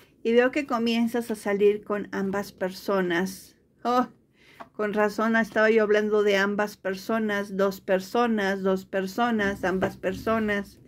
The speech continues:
Y bueno, te trae obviamente la persona que es más inteligente y más astuta, pero es, es la menos honesta. Así que Virgo, no te dejes llevar por el físico o lo que esta energía implique, porque definitivamente no es buena para ti.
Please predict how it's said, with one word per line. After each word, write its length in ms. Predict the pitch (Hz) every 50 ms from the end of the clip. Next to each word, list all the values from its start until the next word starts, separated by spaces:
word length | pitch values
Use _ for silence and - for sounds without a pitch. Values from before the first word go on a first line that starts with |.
| - - - - - - - - - _ -
Y 160 | - 294 311
bueno, 320 | 277 320 330 330 349 392
te 140 | 370 285 254
trae 320 | 247 - 269 277 277 269 269
obviamente 460 | 262 262 240 233 240 247 233 269 254
la 160 | 247 233 220
persona 420 | 208 190 190 - 226 220 240 233
que 60 | 226 214
es 120 | 214 214
más 260 | 220 214 214 220 -
inteligente 760 | 226 214 208 - 214 202 190 196 190 - 226 220 214 196 208
y 60 | 214 202
más 280 | 196 190 196 - -
astuta, 640 | 208 196 - - - 311 311 240 - 220 208 220 - - - - _ _
pero 180 | - 220 220 226
es, 200 | 226 226 - - -
es 220 | - 220 214 214
la 120 | 233 233 226
menos 400 | 226 214 208 214 226 220 - -
honesta. 440 | 190 190 190 190 196 190 190 - 196
Así 180 | 190 - -
que 140 | - 214 208
Virgo, 400 | 202 220 220 220 202 226 226 240 - - - - _ -
no 220 | 220 220 233 226
te 180 | - 254 254 247
dejes 380 | 233 233 233 240 240 233 226
llevar 340 | 220 208 196 196 196 202 202
por 160 | - 220 214
el 160 | 208 196 190
físico 880 | 190 - - 262 277 277 277 - - - - - 196 196 202 196 202 - - - - - _ _
o 100 | - 214
lo 180 | 208 208 214 214
que 100 | 214 233
esta 420 | 226 226 - - 240 226 214 -
energía 540 | - - 214 202 196 190 190 190 - 233 226
implique, 500 | 226 220 208 - 226 202 - - - 208
porque 300 | 208 - 196 185 190 202
definitivamente 920 | 190 196 196 196 208 208 202 190 202 226 208 214 214 214 220 214 202 220 214
no 240 | 208 208 208 208 208
es 160 | 214 208 -
buena 400 | 196 196 202 202 202 202 196 190
para 260 | 202 190 196 196 190
ti. 300 | 190 220 220 220 220 -